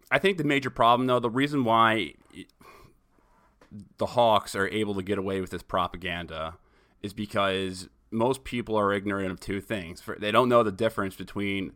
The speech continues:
a civilian nuclear program and a nuclear weapons program. They hear the word nuclear and they just go batshit crazy. "We're all gonna die." They think of a Skynet future, um, in Terminator.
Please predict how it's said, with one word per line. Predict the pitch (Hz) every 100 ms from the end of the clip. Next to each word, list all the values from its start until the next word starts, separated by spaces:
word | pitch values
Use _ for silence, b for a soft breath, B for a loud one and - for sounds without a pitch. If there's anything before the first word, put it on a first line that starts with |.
| b -
a | -
civilian | 92 123 135 120
nuclear | 110 98 101
program | - 92 92 92 92 92
and |
a | 92
nuclear | 95 95 95
weapons | 92 - 87
program. | - 85 87 85 -
They | 117
hear | 107 131 135 131
the | 117
word | 110 110 110
nuclear | 113 120 123 120 113 113 -
and | 101 101 98 87
they | 98 95
just | 98 95 -
go | 95 92 90 90 90 90 90 90 90 90 82 -
batshit | 90 87 - 90
crazy. | - 95 90 90
"We're | 87 92
all | 95
gonna | 95 92
die." | 87 87 87 82 87 -
They | 87
think | - 98 -
of |
a | 92
Skynet | - 95 92 95 90 -
future, | 92 87 90 85 82 b b b b
um, | 95 90 82 78 -
in | 87
Terminator. | 101 104 92 82 64 52